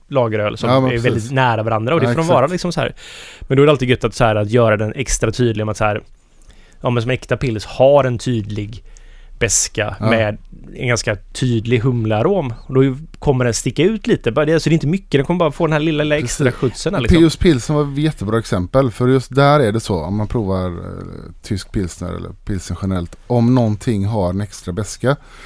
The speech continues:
Speaker 2: så kan det vinna på det. Och jag har ju själv utnyttjat det i, i hembryggningss-, jag vann, eller fick silver,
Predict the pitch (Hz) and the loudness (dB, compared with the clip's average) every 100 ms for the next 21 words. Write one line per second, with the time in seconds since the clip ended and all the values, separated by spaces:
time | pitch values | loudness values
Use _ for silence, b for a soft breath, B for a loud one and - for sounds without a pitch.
0 | B B B B - 110 101 95 - 165 | B B B B -8 -2 -2 -2 -2 -2
1 | 151 139 113 101 123 - 110 120 123 120 | 0 0 0 0 -2 -2 -2 0 0 2
2 | 117 127 139 135 147 143 143 - 104 110 | 2 4 2 2 0 2 -2 -4 -6 -6
3 | 117 104 98 98 - - 107 113 123 98 | -2 -2 0 -2 -8 -10 -4 -2 0 0
4 | 92 92 98 95 90 98 - 135 139 123 | -2 -2 -2 -4 -4 -4 0 2 4 4
5 | 123 98 101 98 - 107 - - - 95 | 4 2 -2 -6 -6 -8 -8 -8 -6 -4